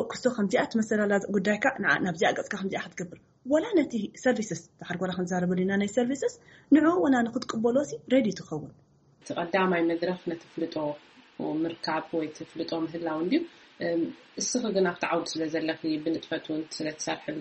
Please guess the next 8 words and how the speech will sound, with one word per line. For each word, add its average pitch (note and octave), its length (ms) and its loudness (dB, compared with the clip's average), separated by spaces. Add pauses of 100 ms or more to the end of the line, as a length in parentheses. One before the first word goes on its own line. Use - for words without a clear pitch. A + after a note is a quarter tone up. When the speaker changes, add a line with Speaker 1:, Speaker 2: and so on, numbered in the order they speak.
Speaker 2:
ዘለኺ፣ D#3+ 320 -4 (480)
እም፣ F#3 460 6 (840)
እቲ B3 160 2 (140)
ሓ-፣ - 240 -6 (320)
ፈሊጡ፣ A3 420 2 (580)
እ፣ E3 100 0 (560)
ሓገዝ F3+ 460 4
ደልዩ F#3 300 8